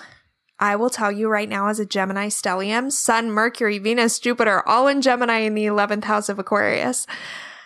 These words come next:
I can be so crippled by overanalyzing various aspects of my life that I find myself at a frozen standstill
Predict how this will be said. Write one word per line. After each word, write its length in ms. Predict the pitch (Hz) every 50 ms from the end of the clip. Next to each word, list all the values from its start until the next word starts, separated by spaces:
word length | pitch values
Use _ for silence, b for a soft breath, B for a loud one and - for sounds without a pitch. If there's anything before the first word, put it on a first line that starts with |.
| B B B B B _ _ _ _ -
I 240 | 208 196 208 214
can 280 | 214 - - 262 240 233
be 140 | 233 247 247
so 800 | 240 - - - - - 220 202 202 202 208 214 226 - - -
crippled 800 | - - - 220 214 208 - 214 226 233 254 269 285 285 277 - -
by 220 | 214 202 208 - -
overanalyzing 1500 | - 202 196 202 202 214 214 220 - - 208 202 202 202 202 202 214 214 220 226 226 220 - 254 254 262 269 285 285 277
various 500 | - 214 214 208 202 202 202 208 214 -
aspects 540 | 220 202 208 202 - - 214 214 214 - -
of 80 | 214 214
my 140 | 214 208
life 300 | 208 208 196 202 226 233 -
that 100 | 240 214
I 100 | 196 196
find 320 | - - 202 196 196 196
myself 500 | 196 202 202 202 - 214 202 196 196 - -
at 100 | - 202
a 60 | 202 185
frozen 540 | - - 202 196 196 202 202 247 247 247
standstill 880 | 226 - - - 214 208 202 208 208 - - 214 208 196 196 196 202 B